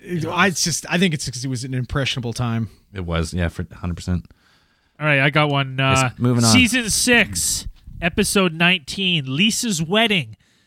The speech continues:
Speaker 3: This aired nineteen ninety-five.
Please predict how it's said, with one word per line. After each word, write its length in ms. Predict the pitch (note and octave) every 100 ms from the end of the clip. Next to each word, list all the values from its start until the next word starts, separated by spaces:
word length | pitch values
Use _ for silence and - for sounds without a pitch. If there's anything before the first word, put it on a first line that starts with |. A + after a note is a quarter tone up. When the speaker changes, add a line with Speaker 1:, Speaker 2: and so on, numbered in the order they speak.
| _ _
Speaker 3:
This 300 | E3 - - -
aired 380 | F3+ F#3 D3
nineteen 500 | E3 A3 - - G#3
ninety-five. 880 | G3 F#3 F#3 F3 - E3 F3+ C4+ -